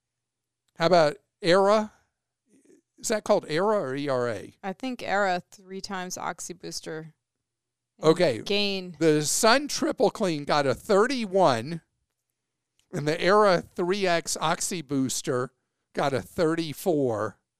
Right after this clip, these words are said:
Speaker 1: Those are not the ones you wanna use to wash your clothes.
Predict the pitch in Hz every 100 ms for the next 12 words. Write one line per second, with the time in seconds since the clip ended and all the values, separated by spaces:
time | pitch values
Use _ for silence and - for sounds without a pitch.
0 | _ _ _ _ _ 156 202 262 240 160
1 | 156 190 - - 185 175 165 196 151 147
2 | 147 143 139 143 131 147 123 117 117 -
3 | 135 - 135 98 - -